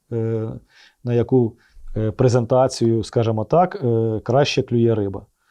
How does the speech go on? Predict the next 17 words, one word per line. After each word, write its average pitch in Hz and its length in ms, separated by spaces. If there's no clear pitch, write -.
І 165 100
тоді 170 280
ви 151 100
вже 135 280
міняєте 117 440
ту 107 120
насадку, 107 500
якщо, 101 340
я-, 113 160
яка 113 300
ва-, 113 560
показала 117 580
найкращий 120 880
результат. 107 600
Ось 147 160
такий 127 280
поводок. 123 580